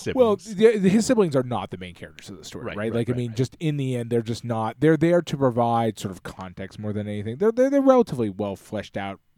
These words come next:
Speaker 1: given everything.
Speaker 2: Right, right. They
Speaker 1: Um,
Speaker 2: are rounded
Speaker 1: but,
Speaker 2: characters.
Speaker 1: but they are, they are, they are
Speaker 2: And I,
Speaker 1: context.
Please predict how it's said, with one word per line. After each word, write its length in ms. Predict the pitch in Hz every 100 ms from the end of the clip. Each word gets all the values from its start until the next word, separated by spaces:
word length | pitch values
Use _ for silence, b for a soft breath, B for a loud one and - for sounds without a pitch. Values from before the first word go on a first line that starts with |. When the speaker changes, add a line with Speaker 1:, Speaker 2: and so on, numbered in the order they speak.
| 120
Speaker 1:
given 240 | 110 98
everything. 360 | 95 95 92 92
Speaker 2:
Right, 180 | 233 90
right. 200 | 131 95
They 140 | 127 147
Speaker 1:
Um, 60 |
Speaker 2:
are 60 | 139
rounded 320 | 120 113 107
Speaker 1:
but, 80 | 120
Speaker 2:
characters. 380 | 104 - - - b b b b
Speaker 1:
but 140 | 180 196
they 160 | 233
are, 180 | 190 151
they 180 | 139 175
are, 240 | 156 131 131
they 160 | 165
are 400 | 147 127 117 110 - _ _ _ _ 143
Speaker 2:
And 120 | 131
I, 60 |
Speaker 1:
context. 800 | 117 - 92 90 76 - - -